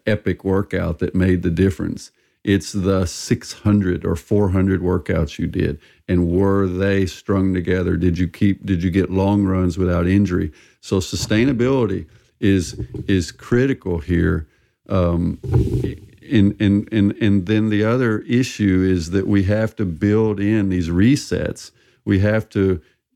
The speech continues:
find balance. And, and part of this balancing act will be to give that athlete periods of time where maybe most importantly, they're, they're delo-, unloading their mind,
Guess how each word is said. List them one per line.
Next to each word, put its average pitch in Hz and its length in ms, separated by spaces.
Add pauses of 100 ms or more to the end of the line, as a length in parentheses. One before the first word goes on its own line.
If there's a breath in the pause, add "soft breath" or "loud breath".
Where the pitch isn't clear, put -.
find 95 540
balance. 95 680 (520)
And, 104 280
and 98 220
part 113 260
of 104 80
this 98 180
balancing 101 720
act 87 340
will 98 300
be 92 520
to 95 160
give 98 520
that 95 240
athlete 95 680
periods 113 460
of 85 120
time 98 500
where 90 500 (500 soft breath)
maybe 107 640
most 110 600
importantly, 92 720
they're, 87 480
they're 92 200
delo-, 98 540
unloading 101 640
their 85 120
mind, 87 760